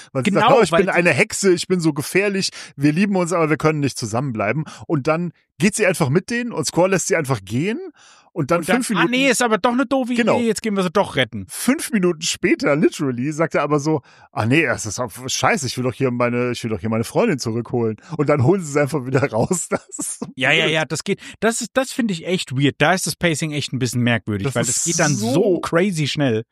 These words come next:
Speaker 1: Das ist so unnötig. Aber es ist schön, wie sie, wenn sie sie da rausholen aus diesem komischen Gefängnisblasending und sie sich da auch so in die Arme fallen oder so. Das ist nett.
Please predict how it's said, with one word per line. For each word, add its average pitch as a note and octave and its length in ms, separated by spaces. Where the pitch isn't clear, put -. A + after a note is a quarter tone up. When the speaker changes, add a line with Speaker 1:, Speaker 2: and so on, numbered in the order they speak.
Speaker 1:
Das C#3+ 180
ist - 220
so F#3 100
unnötig. C3 720
Aber F#3 100
es F3 80
ist - 60
schön, D#3 320
wie B2 80
sie, B2 120
wenn A#2 140
sie B2+ 100
sie A#2+ 140
da A2+ 140
rausholen A#2+ 480
aus A#2 140
diesem A2 180
komischen G#2+ 580
Gefängnisblasending A#2 1400
und A2+ 160
sie G#2+ 140
sich G#2+ 160
da A2+ 100
auch A#2+ 120
so A#2+ 140
in A#2 100
die A#2 120
Arme B2 260
fallen G#2+ 400
oder G#2 200
so. F#2+ 120
Das F3 160
ist - 140
nett. D#2+ 260